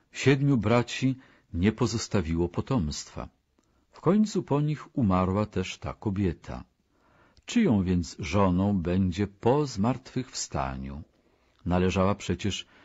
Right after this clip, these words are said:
do każdego z siedmiu braci”. Jezus im odpowiedział: Jesteście w błędzie,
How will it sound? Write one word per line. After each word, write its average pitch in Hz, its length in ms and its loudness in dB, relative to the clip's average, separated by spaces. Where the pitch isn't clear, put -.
do 82 220 -4
każdego 101 560 -4
z - 100 -8
siedmiu 82 420 -2
braci”. 104 500 -6
Jezus 107 400 0
im 98 80 2
odpowiedział: 87 720 -4
Jesteście 117 640 2
w 95 60 -2
błędzie, 92 680 0